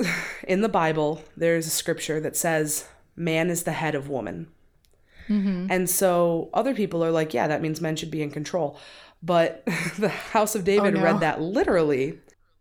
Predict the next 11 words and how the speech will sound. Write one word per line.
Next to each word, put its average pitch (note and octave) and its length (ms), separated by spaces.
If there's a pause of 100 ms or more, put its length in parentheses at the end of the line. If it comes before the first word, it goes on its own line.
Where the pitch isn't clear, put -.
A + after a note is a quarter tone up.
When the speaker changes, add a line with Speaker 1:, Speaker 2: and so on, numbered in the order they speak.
Speaker 2:
Oh, G3+ 160
no. F#3+ 520
Speaker 1:
And F#3+ 160
they F3+ 100
paired C4+ 520
that E3+ 220
with F3 140
another F3+ 380
piece F#3 300
of D#3 100
scripture D3+ 600